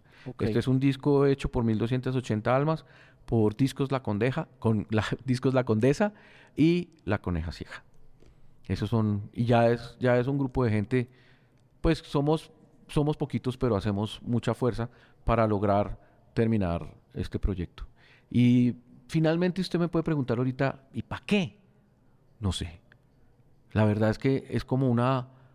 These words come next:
Speaker 2: retribución que uno hace de la posibilidad de estar vivo, de hacer algo, de encontrar eco y entregárselo a la gente solo por el placer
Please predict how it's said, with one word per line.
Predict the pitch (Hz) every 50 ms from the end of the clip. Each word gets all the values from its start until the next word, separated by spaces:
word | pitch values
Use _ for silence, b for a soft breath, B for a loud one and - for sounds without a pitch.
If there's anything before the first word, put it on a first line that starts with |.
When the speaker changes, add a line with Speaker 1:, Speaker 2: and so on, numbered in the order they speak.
| b b b -
Speaker 2:
retribución | - 123 123 113 - - 123 120 107 101 95 92 - 123 123 123 131
que | 131 - 139
uno | 139 135 131 127 123 120
hace | 113 - - 131
de | 127 110 101 - - - - -
la | - 107 104 95 -
posibilidad | 107 101 - 101 95 98 95 98 95 92 92 98
de | 104
estar | 104 - - 117 - 107
vivo, | 104 113 120 107 113 143 - - b b b b b b b b b b b
de | - 101 107
hacer | 95 - - 113 117 113 - -
algo, | - 135 131 123 127 135 143 147 - - -
de | - 107
encontrar | 107 104 98 92 92 90 98 95 101
eco | 113 117 - - 156 - -
y | - 107 104
entregárselo | 101 92 - 95 95 85 90 85 - - 101 107
a | 107
la | 98 -
gente | 90 90 87 - 113 117 - b b b b b
solo | - - 120 123 120
por | - 131 131
el | 120
placer | - - 98 87 - - 117 156 -